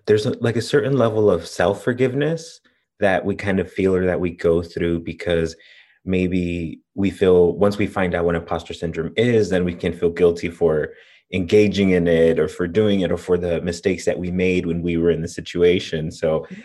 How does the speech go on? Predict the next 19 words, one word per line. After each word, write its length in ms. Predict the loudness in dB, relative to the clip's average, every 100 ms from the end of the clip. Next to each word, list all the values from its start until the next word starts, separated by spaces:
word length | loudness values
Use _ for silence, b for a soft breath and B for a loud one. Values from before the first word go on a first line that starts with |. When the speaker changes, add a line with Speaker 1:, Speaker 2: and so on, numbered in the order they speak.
| -14 -12
Speaker 1:
I 80 | -12 -6
think 240 | -4 -2 -2
that 140 | 0
it's 380 | 0 -2 -16 -8
the 180 | -4 -2
forgiveness 520 | -2 0 0 0 0
segment 320 | -2 -2 -4
and 160 | -4 -4
that 140 | -4
letter 420 | 0 2 4 2 0
is 440 | -2 -2 -2 -8 _ _ _ _ _ _ _ _
an 100 | -4
important 460 | -4 -2 -2 -2 -2
part 200 | -2 -2
because 240 | -2 -4
it 100 | -6
transcends 960 | -4 -4 -4 -4 -2 0 2 0 -4 -12
so 360 | -10 -4 0
much 640 | 2 2 2 0 -6 -16